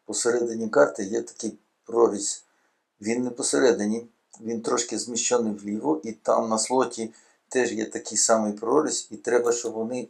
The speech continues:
у нас співпали. І потім ми просто, ну, вставляємо карту сюди. От,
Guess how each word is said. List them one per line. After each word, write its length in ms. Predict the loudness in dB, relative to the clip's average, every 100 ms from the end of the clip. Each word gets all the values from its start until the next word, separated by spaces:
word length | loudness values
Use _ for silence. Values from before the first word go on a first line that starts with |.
| -10
у 100 | -2
нас 220 | 0 0
співпали. 640 | -4 -8 6 6 6 2 -10 _ _ _ _ _
І 60 | -6
потім 380 | 2 4 2 -4
ми 160 | -6
просто, 540 | -4 -2 -2 0 0 0 _ _ _
ну, 200 | -8 -8 _
вставляємо 540 | -14 -8 2 4 4 2
карту 500 | 0 0 -2 -12 -16 _ _ _ _ _ _ -16 -14
сюди. 600 | -8 -8 -6 -2 0 -2 -6 _ _ -20 _ _ _ _ _ _ _ _ _ _ _ _ _ _ _ _ _ _ _ _ _ _ _ _ -12
От, 520 | -2 0 0 -2